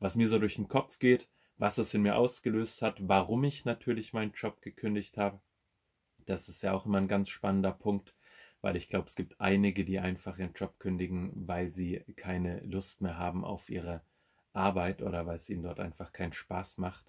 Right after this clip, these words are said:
das, was sie dort, ähm, machen. Das war bei mir eben nicht der Fall, sondern bei mir war es einfach der Fall, dass ich es sehr, sehr geliebt habe, was ich gemacht habe. Und wenn ich was,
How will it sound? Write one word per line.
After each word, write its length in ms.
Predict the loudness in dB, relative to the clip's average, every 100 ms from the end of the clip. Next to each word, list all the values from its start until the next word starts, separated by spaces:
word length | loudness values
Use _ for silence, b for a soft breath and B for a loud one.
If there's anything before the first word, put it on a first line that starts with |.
| _ -10
das, 380 | -8 -10 -16 -14
was 300 | -12 -12 -10
sie 120 | -8
dort, 360 | -6 -8 -14 -16 -10
ähm, 280 | -8 -8 -10
machen. 400 | -10 -10 -6 -6 -6 B B B B B
Das 160 | -2 6
war 100 | 8
bei 140 | 8
mir 140 | 8 6
eben 180 | 6 2
nicht 200 | 2 2
der 100 | 4
Fall, 340 | 6 6 4
sondern 260 | -2 -4 -4
bei 160 | -2
mir 180 | -2 -2
war 80 | -4
es 120 | -6
einfach 260 | -8 -8 -8
der 160 | -8
Fall, 240 | -4 -2 0
dass 240 | -2 -4
ich 220 | -6 -8 b b -6
es 220 | -4 -4
sehr, 420 | -6 6 8 8
sehr 240 | 6 4
geliebt 480 | 6 2 2 -2 -6
habe, 360 | -2 2 0 -2 -6
was 240 | -8 -6
ich 120 | -12 -2
gemacht 420 | 0 0 -2 2
habe. 200 | 4 4
Und 140 | 2
wenn 140 | 2 2
ich 180 | 2
was, 400 | 0 0 -2 -8